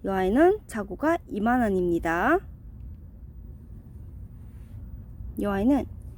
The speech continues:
일 번이에요. 일 번 자구, 아이고, 자구 이만 원입니다. 그 다음에는 요 아이는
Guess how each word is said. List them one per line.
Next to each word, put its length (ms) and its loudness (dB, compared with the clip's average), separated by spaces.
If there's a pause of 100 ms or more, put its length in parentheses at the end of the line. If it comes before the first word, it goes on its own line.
(180)
일 160 4
번이에요. 720 2 (3000)
일 180 0
번 540 2 (720)
자구, 600 -4 (840)
아이고, 260 -12 (1500)
자구 540 -4 (140)
이만 300 6
원입니다. 800 2 (1120)
그 140 -4
다음에는 880 4 (480)
요 100 10
아이는 920 6